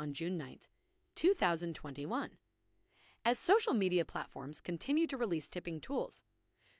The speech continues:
creator programs, and other monetization efforts, now is an opportune time to be a creator. Abraxas Higgins, who is based in the United Kingdom,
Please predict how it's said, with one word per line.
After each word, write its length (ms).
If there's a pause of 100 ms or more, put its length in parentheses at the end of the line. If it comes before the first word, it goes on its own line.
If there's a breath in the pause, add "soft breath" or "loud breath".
creator 360
programs, 540 (240 loud breath)
and 240
other 220
monetization 760
efforts, 440 (320 soft breath)
now 360
is 140
an 180
opportune 480
time 340
to 100
be 220
a 40
creator. 600 (920)
Abraxas 500
Higgins, 400 (280 loud breath)
who 60
is 140
based 320
in 60
the 80
United 360
Kingdom, 400